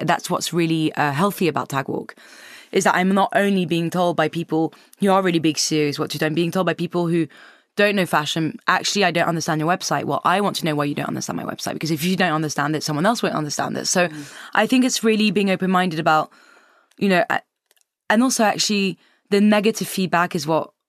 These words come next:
Speaker 1: got Tagwalk where it is. So when someone's like, "Tagwalk's great, I love it, and it's amazing, and I'm happy, and my ego is, you know,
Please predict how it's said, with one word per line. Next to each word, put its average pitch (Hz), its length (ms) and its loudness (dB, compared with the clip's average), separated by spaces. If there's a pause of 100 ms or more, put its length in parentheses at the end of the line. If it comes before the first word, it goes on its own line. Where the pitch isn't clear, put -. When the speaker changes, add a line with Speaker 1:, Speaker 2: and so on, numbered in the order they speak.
(240)
Speaker 1:
got 170 200 0
Tagwalk 160 380 -2
where 151 140 0
it 139 120 -8
is. 180 340 -2 (320)
So - 160 2
when 202 140 2
someone's 220 200 2
like, 208 120 0
"Tagwalk's 180 400 -2
great, 175 360 0 (180)
I 151 160 0
love 165 200 2
it, 156 120 0
and 147 160 0
it's - 180 -6
amazing, 151 340 -2
and 143 100 -4
I'm 135 80 -4
happy, 156 360 -2
and 143 80 -2
my 143 120 -2
ego 147 220 -2
is, 147 240 -2
you 156 60 0
know, 147 200 -2